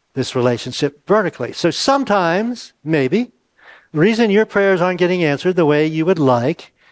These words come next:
is because you have disrupted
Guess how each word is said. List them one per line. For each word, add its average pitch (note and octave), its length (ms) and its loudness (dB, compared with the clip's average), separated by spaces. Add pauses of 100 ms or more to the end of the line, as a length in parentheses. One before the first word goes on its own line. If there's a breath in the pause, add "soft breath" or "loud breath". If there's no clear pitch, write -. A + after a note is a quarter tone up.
(160 soft breath)
is D3+ 200 2
because F3 680 0 (200 soft breath)
you D3 160 0
have C#3 280 0
disrupted C#3 640 -2